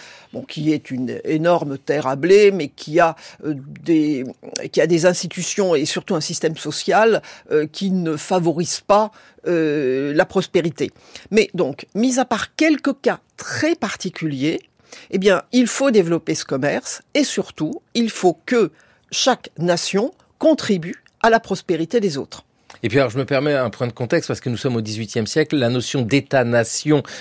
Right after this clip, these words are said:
Speaker 2: telle que nous l'entendons aujourd'hui est complètement anachronique. C'est un peu plus tardif, hein, l'idée qu'un peuple doit correspondre à une nation. On voit apparaître ça chez Montesquieu déjà, euh, cette idée que, euh, voilà, un territoire, c'est un peuple et qu'il y a la volonté des peuples qui peuvent,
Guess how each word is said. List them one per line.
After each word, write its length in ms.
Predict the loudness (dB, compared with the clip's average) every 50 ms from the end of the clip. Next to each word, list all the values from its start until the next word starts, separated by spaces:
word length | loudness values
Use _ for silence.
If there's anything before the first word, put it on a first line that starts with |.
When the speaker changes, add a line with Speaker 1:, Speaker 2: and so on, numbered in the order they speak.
| -16 _
Speaker 2:
telle 180 | -2 -2 -2 0
que 120 | -2 -2
nous 160 | 0 2 2
l'entendons 600 | 2 2 0 0 0 -2 -2 0 0 0 2 2
aujourd'hui 420 | 0 0 0 -2 -2 -2 0 -2 -2
est 40 | -2
complètement 400 | -2 -2 -2 -2 -2 0 0 0
anachronique. 480 | 2 2 2 2 2 2 2 2 0
C'est 160 | 0 0 0 0 -4 -20 -20 -12 -2
un 120 | -2 2
peu 160 | 2 2 2
plus 180 | 4 2 2 2
tardif, 460 | 2 0 0 0 -2 -2 -2 2 2
hein, 100 | 2 2
l'idée 340 | 2 0 -2 2 2 2 2
qu'un 180 | 4 0 0
peuple 280 | 0 2 2 2 4 4
doit 120 | 0 -2
correspondre 440 | 0 0 0 0 0 -2 -4 -2 0
à 60 | 0
une 80 | 0 2
nation. 320 | 2 0 0 0 -4 -4 -4 -6 -20 -10 -2 0
On 60 | 4
voit 120 | 4 6
apparaître 360 | 6 4 2 2 0 -4 -4
ça 200 | -2 2 2 2
chez 140 | 2 2 -2
Montesquieu 600 | -2 -2 -2 -4 -4 -6 -6 -8 -4 -2 -2 0
déjà, 340 | 0 0 -2 2 2 2 2 0 -8 -18 -16 -8 0
euh, 300 | 4 6 6 6 6 4
cette 360 | 2 0 0 0 0 0 -2 -6
idée 300 | -2 4 4 4 4 4
que, 140 | 4 4
euh, 360 | 6 8 8 8 8 6 4 2 0 -12 -20 -18 _
voilà, 260 | -2 0 0 2 2
un 100 | 0 -2
territoire, 600 | -2 -4 -6 -6 -6 -8 -8 -2 0 2 2 2
c'est 220 | 0 -4 -6 -2 -2
un 120 | -2 -4
peuple 440 | -2 0 2 4 4 4 2 2 0
et 140 | 0 0 0
qu'il 340 | 0 -2 0 0 0 0 0
y 60 | 2
a 240 | 2 4 2 2 0 -4 -14 -18 -18 -10 -6
la 120 | -4 -4
volonté 360 | -2 -2 -2 -4 -4 -6 -6
des 120 | -6 -6 -4
peuples 240 | -2 -4 -4 -4
qui 140 | -6 -16 -16
peuvent, 460 | -10 -4 -2 -2 -2 0 -2 -4 -4